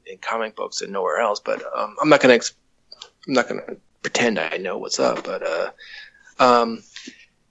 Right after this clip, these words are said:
and it's, it's just cool. So, um, uh, we find out that's how her powers work, and she gets sucked into this, uh, neither realm between,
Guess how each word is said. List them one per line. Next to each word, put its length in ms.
and 420
it's, 260
it's 200
just 180
cool. 280
So, 460
um, 520
uh, 1120
we 140
find 280
out 100
that's 160
how 120
her 140
powers 360
work, 540
and 380
she 720
gets 220
sucked 440
into 1160
this, 340
uh, 440
neither 360
realm 360
between, 760